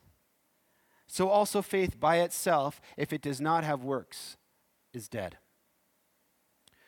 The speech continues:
And so Rahab is a great model for this, a great example for this, because we can see that her faith wasn't just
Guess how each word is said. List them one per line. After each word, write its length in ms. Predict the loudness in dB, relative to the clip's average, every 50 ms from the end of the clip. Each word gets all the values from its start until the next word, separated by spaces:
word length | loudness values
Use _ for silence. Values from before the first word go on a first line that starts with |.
| _ _
And 100 | -14 -6
so 80 | -4 -2
Rahab 400 | 0 2 2 4 4 4 4 2
is 120 | 2 0
a 40 | -2
great 220 | 0 0 0 0 2
model 420 | 4 4 4 6 4 4 2 -2 -6 -16 -20 -10
for 160 | -6 -6 -4
this, 240 | -2 -2 -2 -4 -4
a 40 | -4
great 140 | -4 -2 -2
example 420 | -2 -4 -2 -2 -2 -2 -4 -6
for 140 | -8 -8 -8
this, 140 | -8 -8 -8
because 300 | -8 -6 -4 -4 -4 -4
we 100 | -6 -4
can 160 | -4 -4 -4
see 340 | -4 -6 -4 -4 -4 -2 2
that 240 | 2 2 2 0 -2 -10 -18 -8
her 100 | -8 -6
faith 360 | -6 -4 -2 -2 -2 -2 -2 -6
wasn't 460 | -6 -2 -2 -2 -2 -2 -4 -6 -4
just 380 | -4 -2 -2 -2 -4 -8 -12